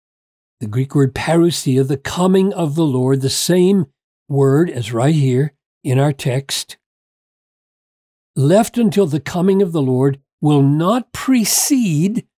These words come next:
those who have fallen asleep," that is, those who have died. We're not gonna be at any advantage by having been left behind over those who have died.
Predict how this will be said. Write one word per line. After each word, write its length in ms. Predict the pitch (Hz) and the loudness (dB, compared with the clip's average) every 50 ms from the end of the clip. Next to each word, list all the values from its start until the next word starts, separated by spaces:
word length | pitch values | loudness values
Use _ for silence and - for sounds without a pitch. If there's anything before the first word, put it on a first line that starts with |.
| _ _ _ _ _ - | _ _ _ _ _ -8
those 500 | 170 135 135 196 202 202 202 226 175 - | -4 0 2 2 4 4 4 2 2 0
who 160 | 208 196 202 | 0 2 4
have 180 | 202 202 202 - | 4 4 2 0
fallen 420 | - _ - 151 143 156 160 185 | -6 _ -6 -4 -2 0 0 0
asleep," 340 | 196 - - 262 247 180 123 | -2 -2 -2 -2 -2 -2 0
that 160 | 127 131 135 | 0 0 0
is, 180 | 143 147 143 135 | 0 0 0 0
those 280 | 147 139 135 135 - | 0 0 0 0 0
who 80 | - 165 | 0 0
have 180 | 139 139 156 160 | 0 0 0 -2
died. 480 | 247 233 233 214 170 127 104 104 110 - _ _ _ _ _ | -2 0 0 0 0 -2 -4 -6 -10 -14 _ _ _ _ _
We're 140 | 143 147 185 | 2 2 4
not 200 | 220 220 233 - | 4 2 2 0
gonna 180 | - 247 226 190 | 0 0 0 0
be 220 | 165 214 208 202 | 0 2 2 2
at 100 | 202 196 | 2 2
any 260 | 190 208 233 254 262 | 2 2 2 4 2
advantage 920 | 262 220 208 185 - _ - 202 233 247 240 202 156 135 143 139 - - _ _ _ _ _ _ _ | 2 0 -4 -8 -12 _ -2 0 2 2 2 2 2 0 -2 -4 -8 -12 _ _ _ _ _ _ _
by 100 | 180 170 | -2 0
having 420 | 170 180 190 175 190 190 185 180 156 | 0 0 0 0 0 0 0 0 0
been 180 | 175 196 196 | 0 0 0
left 360 | 170 165 180 185 156 - - - | 0 0 -2 -2 -2 -4 -8 -4
behind 520 | 175 185 165 196 262 262 220 180 175 190 | -4 -2 -2 -2 -2 -2 -2 -2 -2 0
over 300 | 190 196 196 190 185 185 | 0 0 2 2 2 0
those 300 | 165 180 180 180 170 - | 0 0 0 0 -2 -2
who 120 | 190 180 | -2 -2
have 240 | 156 160 185 - 185 | -2 -2 -2 -2 -2
died. 420 | - 294 277 233 175 143 98 - | 0 0 0 0 0 -2 -4 -8